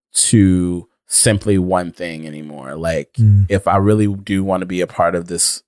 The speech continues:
Speaker 1: industry, whether it be through dance, be through fashion, be through film or anything, it's just that I have to really go for it one hundred percent, and I have to really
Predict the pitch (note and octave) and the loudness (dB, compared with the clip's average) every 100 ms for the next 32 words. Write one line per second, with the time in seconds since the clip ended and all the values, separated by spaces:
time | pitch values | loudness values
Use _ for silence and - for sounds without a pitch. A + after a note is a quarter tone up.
0 | _ - A2 G#2+ - - F2+ E2+ E2+ - | _ 0 4 4 4 2 2 4 0 -4
1 | _ _ G2 F#2 F#2+ F2+ E2 G2 G#2 G2+ | _ _ 0 2 4 2 0 0 2 4
2 | A2 F#2+ F2 D#2+ D#2 C#2+ - F2+ E2+ E2+ | 4 4 2 0 -4 -8 -4 -2 -2 -2
3 | G2+ F2+ F2 - E2+ E2 E2+ E2+ - E2+ | 2 2 0 -4 -6 -10 -10 -12 -8 -6
4 | E2 E2 D#2 C#2 - G#2 G2 F2+ E2+ F2 | -4 -4 -6 -8 0 2 4 2 -2 -6
5 | E2+ E2 G2 G2 F2+ E2+ E2 E2 - F2+ | -6 -4 0 0 0 -6 -8 -10 -8 -4
6 | F#2+ F2+ - F#2 E2+ - F2 F2 F#2 - | -2 -2 2 4 4 2 0 0 -2 -2
7 | F#2 F2 F#2 E2+ E2 E2+ E2 E2+ E2 E2+ | -2 0 0 -2 -2 -2 0 0 0 0
8 | D#2+ F#2 F#2 F2+ - E2+ E2 F#2 - F2 | -2 0 0 -2 -8 -6 -2 -2 -4 -2
9 | G2 E2 - F2+ F2+ F2+ E2+ E2 | 0 0 -2 -4 -2 -2 -4 -6